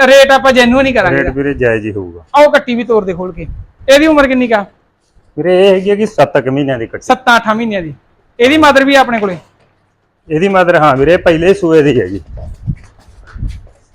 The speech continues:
Speaker 1: ਇਹ ਵੀ ਮਾਰਦੀ ਆ ਛਾਲਾਂ ਪੂਰੀਆਂ। ਇਹ ਆਪ ਕਿਹੜੇ ਟੀਕੇ ਦੀ ਆ?
Speaker 2: ਇਹ ਜ-, ਜਵਰਾਜ ਵਾਲਿਆਂ ਦੇ ਭੋਲੇ ਸਾਹਨ ਦੀ ਹੈਗੀ।
Speaker 1: ਜਵਰਾਜ ਵਾਲਿਆਂ ਦੇ ਭੋਲੇ ਦੀ, ਛੇਆਂ ਸੱਤਾਂ ਮਹੀਨਿਆਂ ਦੀ
Speaker 2: ਹਾਂ
Speaker 1: ਉਮਰ ਆ।
Speaker 2: ਵੀਰੇ।
Speaker 1: ਇਹਦੀ ਮਦਰ ਥੱਲੇ ਕਿੰਨਾ ਕੁ ਦੁੱਧ ਰਿਹਾ ਪਹਿਲੇ ਸੂਏ?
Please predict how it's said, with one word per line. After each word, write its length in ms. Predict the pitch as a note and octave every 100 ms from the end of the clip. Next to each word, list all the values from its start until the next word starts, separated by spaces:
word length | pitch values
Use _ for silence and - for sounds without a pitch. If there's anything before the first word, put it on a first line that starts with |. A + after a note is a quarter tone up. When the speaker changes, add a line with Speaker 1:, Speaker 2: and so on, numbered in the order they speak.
| - - - _ _ G3+
Speaker 1:
ਇਹ 80 | A3+
ਵੀ 80 | C#4
ਮਾਰਦੀ 420 | G#3+ F#3+ G#3 G#3+
ਆ 100 | E3+
ਛਾਲਾਂ 280 | F#3 G#3 A3
ਪੂਰੀਆਂ। 400 | A3+ A#3 A3 G#3 _ -
ਇਹ 80 | D4+
ਆਪ 180 | D4 C#4
ਕਿਹੜੇ 180 | C#4
ਟੀਕੇ 240 | C#4+ C4+ B3+
ਦੀ 120 | A#3
ਆ? 100 | G#3 - _ _ _ _ _ _ _ _ _ - _ -
Speaker 2:
ਇਹ 360 | E3 G3 G#3 G3+
ਜ-, 260 | F3 D#3
ਜਵਰਾਜ 420 | C#3+ C#3+ D#3 D#3+ D#3+
ਵਾਲਿਆਂ 180 | D#3
ਦੇ 60 | E3
ਭੋਲੇ 300 | F#3 F#3 D3
ਸਾਹਨ 220 | C#3 D3+
ਦੀ 80 | D3
ਹੈਗੀ। 180 | G2 F#2
Speaker 1:
ਜਵਰਾਜ 460 | F#3+ A3 A3+ A3 A3+
ਵਾਲਿਆਂ 180 | A3+ A3+
ਦੇ 80 | A#3
ਭੋਲੇ 360 | C4 C4 G#3
ਦੀ, 180 | F3+ E3+ -
ਛੇਆਂ 260 | C4 C4+ B3
ਸੱਤਾਂ 260 | B3 B3+
ਮਹੀਨਿਆਂ 240 | C#4 C4 B3+
ਦੀ 100 | C4
Speaker 2:
ਹਾਂ 120 | B3+
Speaker 1:
ਉਮਰ 160 | G3
ਆ। 40 | F3
Speaker 2:
ਵੀਰੇ। 880 | D#3 _ _ _ _ _ _ - C4
Speaker 1:
ਇਹਦੀ 100 | D4+
ਮਦਰ 300 | C#4+ C4+ B3+
ਥੱਲੇ 180 | B3
ਕਿੰਨਾ 180 | B3+ B3
ਕੁ 60 | A#3+
ਦੁੱਧ 160 | A3+
ਰਿਹਾ 160 | B3+ A#3+
ਪਹਿਲੇ 240 | A#3 A#3
ਸੂਏ? 240 | A3+ A3